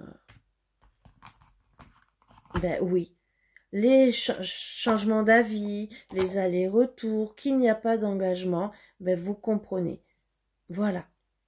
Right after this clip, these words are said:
Vous comprenez pourquoi, mes belles âmes. Je sais que ça fait pas plaisir,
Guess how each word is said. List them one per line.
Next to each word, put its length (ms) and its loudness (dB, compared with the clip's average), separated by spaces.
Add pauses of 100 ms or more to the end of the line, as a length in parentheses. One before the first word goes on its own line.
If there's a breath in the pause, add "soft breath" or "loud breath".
(480)
Vous 80 -20
comprenez 400 -8
pourquoi, 400 -8
mes 500 -10
belles 260 -4
âmes. 320 -2 (460 soft breath)
Je 120 -12
sais 200 -4
que 40 -4
ça 140 -2
fait 140 -8
pas 200 -8
plaisir, 520 -6